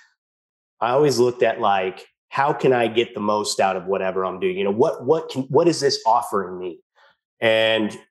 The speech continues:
now I really look at it like, what can I offer? And I think s-, since I've, you know, since that's happened,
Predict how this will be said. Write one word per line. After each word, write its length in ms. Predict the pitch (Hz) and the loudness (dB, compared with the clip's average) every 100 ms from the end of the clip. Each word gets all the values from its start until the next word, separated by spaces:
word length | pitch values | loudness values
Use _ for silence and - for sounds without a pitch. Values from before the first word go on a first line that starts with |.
| - | -2
now 500 | 135 156 156 156 - | 2 2 2 2 0
I 40 | 120 | 0
really 280 | 120 120 113 | 2 2 2
look 220 | 117 117 | 0 2
at 140 | 107 | 2
it 140 | 107 110 | 2 0
like, 240 | 101 95 | -2 -2
what 580 | 110 107 127 147 156 - _ _ - | -6 2 4 4 2 -4 _ _ -4
can 140 | 127 | 0
I 260 | 110 113 117 | 2 2 2
offer? 560 | 98 92 - - - _ _ _ _ _ | 2 2 -2 -14 -18 _ _ _ _ _
And 80 | 117 | -2
I 60 | 120 | 0
think 260 | 120 180 | 2 2
s-, 240 | 175 - _ - | 0 -12 _ -4
since 320 | - 143 143 | 2 2 4
I've, 460 | 131 113 101 - - _ _ | 2 2 0 -8 -18 _ _
you 140 | 117 | 0
know, 100 | 107 | 0
since 300 | 107 - 120 | 0 0 0
that's 280 | - 127 123 | 2 0 0
happened, 640 | 120 110 110 110 98 95 | 2 2 4 2 0 -6